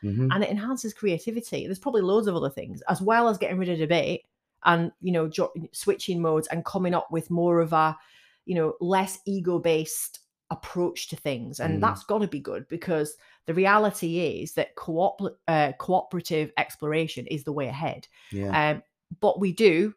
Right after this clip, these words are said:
Speaker 2: acknowledge here that sometimes that's not the right thing to do.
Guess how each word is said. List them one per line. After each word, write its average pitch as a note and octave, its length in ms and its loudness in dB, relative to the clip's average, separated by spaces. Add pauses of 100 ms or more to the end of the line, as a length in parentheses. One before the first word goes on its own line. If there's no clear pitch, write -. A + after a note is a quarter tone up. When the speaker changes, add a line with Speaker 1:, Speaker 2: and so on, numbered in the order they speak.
Speaker 2:
acknowledge E3 480 -2
here F3+ 400 -4 (140)
that D#3+ 240 0 (480)
sometimes E3 440 -6
that's - 200 -4
not D#3+ 160 -4
the D3+ 80 -8
right C#3+ 200 -2
thing D3 200 -6
to - 100 -10
do. D3 180 2